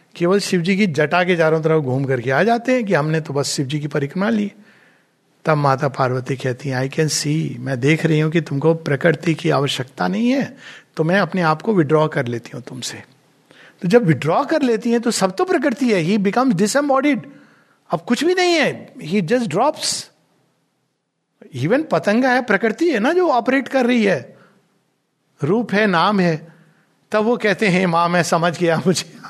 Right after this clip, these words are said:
आप।" So, नेचर के बिना आप तो आज किसी ने सुबह ये प्रश्न भी किया था। Through nature you have to trans-, nature herself will show you the way, but when, जब आप इस निम्न प्रकृति को ट्रांसेंड करते हो,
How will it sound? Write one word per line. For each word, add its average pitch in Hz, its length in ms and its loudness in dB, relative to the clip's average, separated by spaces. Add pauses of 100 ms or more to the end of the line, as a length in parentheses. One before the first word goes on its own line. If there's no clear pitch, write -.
आप।" - 300 0 (1900)
So, - 440 0 (180)
नेचर 151 440 -2
के - 180 -2
बिना 190 340 2
आप 190 500 -2 (120)
तो 160 320 -4
आज 151 200 -8
किसी - 280 -4
ने 165 60 2
सुबह 151 220 4
ये 143 100 6
प्रश्न 143 340 -4
भी 131 100 -4
किया 131 200 -8
था। - 260 -16 (1040)
Through 403 360 2
nature 311 340 2
you 240 220 2
have 233 120 -4
to 254 160 0
trans-, 196 300 0
nature 247 400 2
herself 339 280 2
will 294 220 0
show 226 160 4
you 202 80 0
the 170 120 0
way, 139 160 -2
but 180 180 -2
when, 262 220 -2
जब 202 240 0
आप 285 180 0
इस 269 200 -2
निम्न 233 220 2
प्रकृति 254 360 -2
को 294 80 -2
ट्रांसेंड 208 500 -2
करते 226 280 -2
हो, 139 240 -4